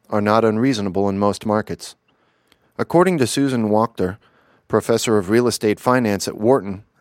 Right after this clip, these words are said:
housing prices have exceeded the rate of inflation for five of the last six years.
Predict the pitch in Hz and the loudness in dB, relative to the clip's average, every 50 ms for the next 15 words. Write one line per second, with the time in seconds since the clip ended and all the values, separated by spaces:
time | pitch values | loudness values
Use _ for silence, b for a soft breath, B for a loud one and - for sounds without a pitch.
0 | _ _ - 135 147 151 151 131 123 - 117 110 104 - - 110 - 110 101 95 | _ _ 0 0 0 0 0 -4 -4 0 0 0 0 0 -2 -4 -4 -4 -4 -4
1 | 95 - - - 147 160 160 170 139 131 113 117 120 117 117 101 107 95 92 - | -4 -4 -4 -4 -2 0 0 0 0 2 4 4 4 2 2 0 -2 -4 -4 -2
2 | 113 117 117 113 - - 95 90 - 107 - - 127 123 123 127 113 113 101 85 | 0 0 0 0 -2 -4 -6 -4 -4 -6 0 2 2 4 4 4 2 0 0 0
3 | 95 92 92 98 104 113 120 - - - - 113 - - - 98 95 90 82 80 | -2 0 2 2 2 2 0 -2 -4 -6 -6 -6 -6 -6 -4 -2 -2 -2 -4 -6
4 | - - | -10 -14